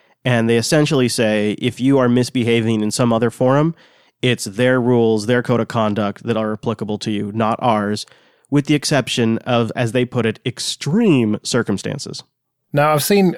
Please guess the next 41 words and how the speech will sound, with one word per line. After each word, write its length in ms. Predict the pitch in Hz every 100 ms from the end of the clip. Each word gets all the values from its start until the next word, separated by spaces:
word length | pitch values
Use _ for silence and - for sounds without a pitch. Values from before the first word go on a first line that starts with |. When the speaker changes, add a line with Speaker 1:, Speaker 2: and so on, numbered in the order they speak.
| 180
Speaker 2:
a 120 | 147
bit 240 | 110 143 123
of 120 | 113
backlash 600 | 127 110 - 95 - -
to 140 | - 92
this. 480 | 87 80 - - _ _ _ _ _ _ _ _ -
I 140 | 139
was 140 | 123 113
hoping 560 | - 170 156 - 98
that 140 | 98 98
this 200 | 113 -
was 160 | 104
going 360 | - 107 104 98
to 460 | - 101 101 98 -
kind 260 | 101 98
of 160 | 92 -
put 240 | - 117
the 80 | 110
fire 380 | - 107 98 101
out, 240 | 104 92
but 100 | 104
it 100 | 92
seems 280 | - 117 113
to 60 | 101
have 80 | 87
just 200 | 98 -
poured 280 | - 98 - 107
oil 260 | 107 98
on 120 | 87
it, 120 | 87 -
really, 460 | 90 87 92 - - - - _ _ -
in 200 | 107 98
that 280 | 95 92 -
the 80 | 104
people 400 | 120 113 107 92
who 440 | 104 98 95 90 _ _ _ -
were 80 | -
kind 220 | - 92
of 280 | 92 - - _ _
screaming 460 | - - 101 98 92
about, 420 | 92 92 92